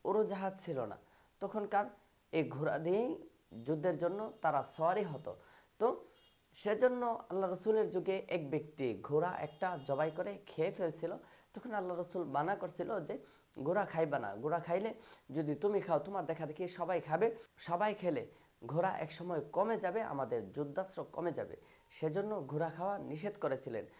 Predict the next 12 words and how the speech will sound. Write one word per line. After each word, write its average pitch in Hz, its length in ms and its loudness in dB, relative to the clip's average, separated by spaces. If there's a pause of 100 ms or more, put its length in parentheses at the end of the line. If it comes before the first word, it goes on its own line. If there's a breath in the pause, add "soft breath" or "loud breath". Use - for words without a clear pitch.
(220 loud breath)
তবে 180 360 4 (120)
এই 208 160 6
যুগে 185 420 2
খাওয়া 139 380 0
কতটুকু 170 420 -4
জায়েজ? 113 300 -2 (500 loud breath)
আমি 226 220 4
বলবো, 151 320 4
বাংলাদেশের 156 500 0
মানুষের 135 460 -2
জন্য 156 240 -2
এটা - 320 -6